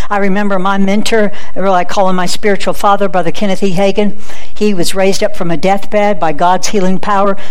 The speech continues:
He believed he encountered Jesus as healer. And, um, he told the story one time, and here God raised him from a deathbed. And then later on in his ministry, after he's out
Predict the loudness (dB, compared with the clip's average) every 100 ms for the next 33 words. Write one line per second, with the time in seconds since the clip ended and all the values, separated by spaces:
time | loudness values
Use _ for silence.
0 | 0 0 2 2 2 2 2 2 0 0
1 | 0 0 0 0 0 0 2 0 0 0
2 | 2 2 2 2 2 2 2 2 2 2
3 | 2 2 2 2 2 2 2 2 2 2
4 | 2 2 2 2 2 2 2 0 0 2
5 | 2 2 2 2 2 2 2 2 2 2
6 | 2 2 0 0 0 0 0 0 0 2
7 | 0 0 -2 -2 0 2 0 0 0 0
8 | 0 0 0 0 0 0 0 0 0 0
9 | 0 0 0 0 0 0 0 0 0 0
10 | 0 0 0 0 0 0 2 0 0 0
11 | 0 0 0 0 0 0 0 0 0